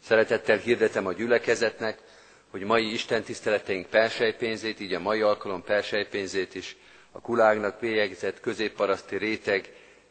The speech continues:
megpróbáltatásaira, szenvedéseire emlékező emlékműnek a felállítására szánjuk, amelynek a modelljét itt az úrasztalán láthatjuk.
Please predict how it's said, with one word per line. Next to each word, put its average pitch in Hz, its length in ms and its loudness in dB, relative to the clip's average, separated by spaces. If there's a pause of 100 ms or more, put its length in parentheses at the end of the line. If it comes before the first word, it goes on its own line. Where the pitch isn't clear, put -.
megpróbáltatásaira, 104 2250 -2
szenvedéseire 101 800 -2
emlékező 98 680 -4
emlékműnek 98 1000 -6 (320)
a - 80 -20
felállítására 98 1040 2
szánjuk, 107 500 -4
amelynek 90 480 -4
a 82 180 -6 (960)
modelljét 104 560 0
itt 113 200 -12
az 95 160 -4
úrasztalán 98 580 0
láthatjuk. 110 760 -2